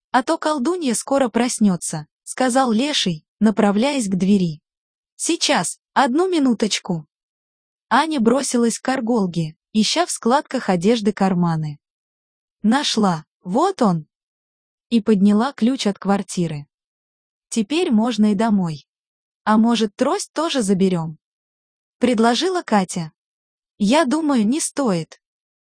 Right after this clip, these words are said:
Тогда ведьма точно нас отсюда не выпустит». И девочки,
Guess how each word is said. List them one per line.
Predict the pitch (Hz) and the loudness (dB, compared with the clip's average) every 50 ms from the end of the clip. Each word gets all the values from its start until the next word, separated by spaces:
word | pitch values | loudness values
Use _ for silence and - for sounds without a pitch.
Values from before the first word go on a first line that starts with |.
| _ _ _ _ _ _ | _ _ _ _ _ _
Тогда | - 226 233 220 208 233 226 208 | 0 0 2 2 2 2 2 2
ведьма | 180 220 294 311 208 190 185 180 | 2 0 -2 0 0 0 0 0
точно | - - 302 349 - - - 208 | -2 -4 -4 -4 -4 0 2 2
нас | 196 208 208 202 - | 4 4 2 0 -2
отсюда | 202 196 - - 359 370 349 311 | -6 -6 -4 -4 -4 -4 -2 -2
не | 269 254 233 | -2 -2 0
выпустит». | 196 202 190 - 175 165 - - - 165 - _ _ _ _ _ _ _ _ _ _ _ _ _ _ _ | 0 0 0 -2 -6 -10 -10 -10 -14 -14 -14 _ _ _ _ _ _ _ _ _ _ _ _ _ _ _
И | 254 262 240 | 0 0 2
девочки, | 196 233 320 370 311 262 - - - - 185 160 160 | 2 0 0 0 0 -2 -2 -2 -6 -6 -8 -8 -8